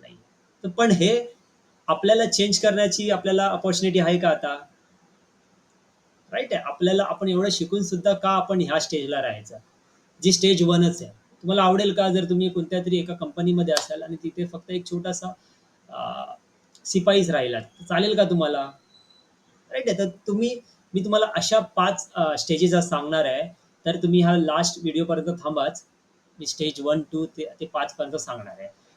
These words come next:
तर नंबर वन, पहिली, जर तुम्हाला आज अशा, अ, बोलतात ना, की तुम्हाला एक इन्व्हेस्टर आहे. आज जर मी तुम्हाला सांगितलं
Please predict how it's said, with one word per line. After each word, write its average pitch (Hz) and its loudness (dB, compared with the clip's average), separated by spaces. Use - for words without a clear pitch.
तर 240 4
नंबर 247 6
वन, 262 4
पहिली, 196 6
जर 202 4
तुम्हाला 202 6
आज 185 -2
अशा, 196 4
अ, 151 2
बोलतात 165 0
ना, 139 0
की 190 4
तुम्हाला 196 4
एक 202 -4
इन्व्हेस्टर 185 4
आहे. 131 -2
आज 170 0
जर 196 4
मी 196 2
तुम्हाला 185 0
सांगितलं 175 2